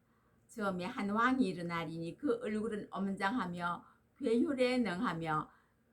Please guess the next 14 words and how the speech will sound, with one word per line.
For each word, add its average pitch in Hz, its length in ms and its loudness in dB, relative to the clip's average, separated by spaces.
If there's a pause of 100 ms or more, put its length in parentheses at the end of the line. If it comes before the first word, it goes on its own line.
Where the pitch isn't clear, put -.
(580)
권세가 285 600 2
강할 185 360 -4
것이나 170 720 -2
자기의 214 480 -2
힘으로 185 420 -4
말미암은 190 800 0
것이 170 320 -8
아니-, 170 440 -8 (420)
아니며 165 640 -2 (200)
그가 214 280 0
장차 254 560 2
비상하게 214 640 -2
파괴를 302 560 -6
행하고 160 480 -8